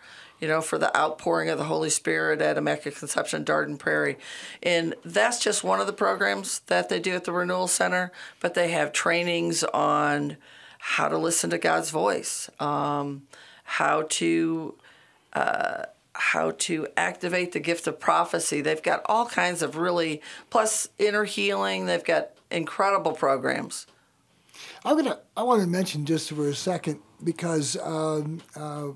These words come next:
Speaker 2: the, the listeners out there come from all different backgrounds. My gra-, background is a,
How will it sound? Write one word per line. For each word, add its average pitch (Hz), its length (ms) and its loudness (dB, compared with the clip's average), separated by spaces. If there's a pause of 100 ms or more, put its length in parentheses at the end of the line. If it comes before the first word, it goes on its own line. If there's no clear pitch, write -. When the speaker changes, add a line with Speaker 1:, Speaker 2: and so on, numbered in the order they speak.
(180)
Speaker 2:
the, 156 240 2
the 170 100 0
listeners 185 460 8
out 160 260 2
there 151 380 0
come 165 260 -2
from 147 180 -6
all 147 160 0
different 139 300 -6
backgrounds. 117 480 -10
My 175 160 -4
gra-, 156 340 -2
background 143 480 -4
is 123 140 -4
a, 127 80 -8